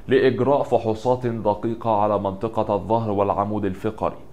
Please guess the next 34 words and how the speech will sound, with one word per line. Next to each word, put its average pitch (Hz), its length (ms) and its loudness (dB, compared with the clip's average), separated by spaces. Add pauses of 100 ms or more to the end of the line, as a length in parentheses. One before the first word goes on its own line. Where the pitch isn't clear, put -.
(420)
وتبين 135 560 4
بعد 117 260 2
إجراء 113 420 0
الفحوصات 117 640 -2
اللازمة 107 420 -2
أنه 113 580 -2
بحاجة 107 480 0
إلى 101 240 -2
علاج 98 380 0
طبيعي 104 500 -2
مكثف 104 560 -4
على 101 160 0
الفقرات 101 560 -4
القطنية، 101 640 -8 (600)
وهو 123 240 6
الآن 117 380 2
بخير 113 420 -2
والحمد 104 480 0
لله. 92 380 -2 (880)
وقال 131 380 4
الأزهر 127 460 4
الشريف 110 500 0
في 110 160 -4
بيان 110 360 2
أمس 113 260 -2
الأربعاء 104 640 2
إن 110 100 -4
الأزهر 104 500 0
الشريف 110 520 -4
يقدر 110 440 -2
بكل 107 340 -2
اعتزاز 104 540 0
المشاعر 98 540 0
النبيلة 98 580 -2